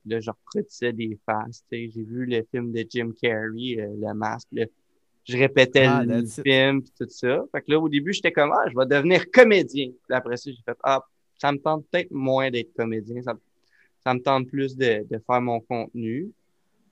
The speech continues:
Speaker 2: Mhm.
Speaker 1: Puis après ça, j'ai abandonné le projet. Je me suis dit, « Je vais faire autre chose. » Puis, euh, j'ai été guide touristique dans, dans les dernières années. Puis, euh,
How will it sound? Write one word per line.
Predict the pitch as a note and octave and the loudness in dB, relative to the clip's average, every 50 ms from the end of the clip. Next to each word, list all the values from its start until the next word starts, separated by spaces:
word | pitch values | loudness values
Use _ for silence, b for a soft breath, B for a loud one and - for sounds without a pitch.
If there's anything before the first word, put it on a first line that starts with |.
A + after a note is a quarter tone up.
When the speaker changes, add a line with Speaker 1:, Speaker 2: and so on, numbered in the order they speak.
| _ | _
Speaker 2:
Mhm. | - C3+ C3+ | -12 -8 -6
Speaker 1:
Puis | D3 B2 | -4 -6
après | A#2 - - B2 A#2+ | -6 -2 0 -2 -2
ça, | A#2+ - D3 D3+ D3+ D3 | 0 0 0 2 2 2
j'ai | B2 A2+ A#2+ B2 | 2 0 2 2
abandonné | A#2+ A#2 A#2 C3+ C#3 C#3 C3 C3 C3 C3 C3+ C3+ | 2 2 4 4 4 4 4 2 0 0 0 -2
le | B2+ | -4
projet. | - - - B2 A#2+ A#2+ A#2 A#2 A#2 B2+ C#3 C3+ | -6 -6 -2 -2 0 0 -2 -2 -4 -4 -4 -6
Je | B2+ | -10
me | B2 | -12
suis | - - - - - | -14 -14 -18 -20 -20
dit, « | - A2+ A#2 A2+ | -20 -20 -20 -10
Je | A#2 | -8
vais | A2+ A2+ G#2+ - | -8 -8 -6 -2
faire | - A2+ A#2+ A#2+ A#2 | -2 -2 -2 -2 -4
autre | A#2+ A2+ A2 - | -6 -8 -8 -8
chose. » | - - G#2+ G#2 G#2 G2+ - - - - - _ _ _ _ b b b b b b b b b b _ _ | -8 -6 -4 -4 -4 -6 -10 -16 -20 -20 -20 _ _ _ _ b b b b b b b b b b _ _
Puis, | - - - A2 G#2+ G#2 G#2 G2+ | -20 -18 -16 -12 -8 -6 -4 -4
euh, | G#2 G#2+ G#2+ G#2 - - - - - - - - - _ - | -2 -2 -2 -4 -6 -8 -12 -14 -14 -14 -14 -16 -16 _ -16
j'ai | - A2 A#2 A#2 | -10 -4 -2 -2
été | A#2 A2+ - C3+ B2+ | -2 0 -2 -4 0
guide | B2+ C#3 C3+ C3+ | 0 0 0 0
touristique | - C#3+ B2+ B2+ B2+ A#2 - - E3 E3 E3+ | -6 -8 -8 -8 -10 -12 -6 -8 -8 -6 -2
dans, | D#3+ C#3+ C3 B2+ B2 A#2+ A#2 | -2 0 0 0 0 0 0
dans | A#2 A#2 | -2 -2
les | A2+ A#2 A#2+ | -2 -4 -4
dernières | A2 A2+ A2+ A2+ A2+ A#2 A2+ A2+ | -4 -4 -2 -2 -4 -4 -4 -4
années. | A2 G#2+ G#2+ A#2 C3+ C#3+ | -6 -4 -6 -8 -10 -12
Puis, | - - A#2+ A2+ A2 G#2 G#2 G#2 | -14 -16 -16 -14 -12 -10 -10 -10
euh, | G2+ G2 | -10 -12